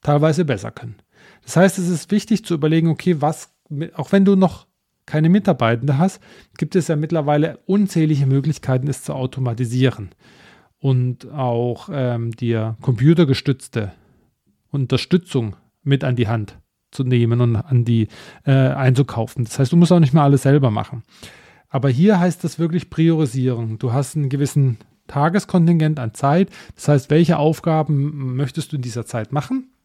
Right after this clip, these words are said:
Dabei ist es wichtig zu priorisieren und da für dich eine Reihenfolge festzulegen. Ich habe für mich da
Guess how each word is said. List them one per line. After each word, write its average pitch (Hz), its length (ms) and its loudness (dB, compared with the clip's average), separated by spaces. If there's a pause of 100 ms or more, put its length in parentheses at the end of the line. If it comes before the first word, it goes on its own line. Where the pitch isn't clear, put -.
(220)
Dabei 143 300 4
ist 135 100 4
es 151 180 0
wichtig 151 320 0
zu 147 120 0
priorisieren 117 840 2 (180)
und 120 220 -4
da 131 160 2
für 131 140 -6
dich 123 220 -6
eine 139 360 -4
Reihenfolge 131 520 2
festzulegen. 110 600 -4
Ich 127 120 0
habe 180 120 2
für 185 100 2
mich 185 200 2
da 170 380 2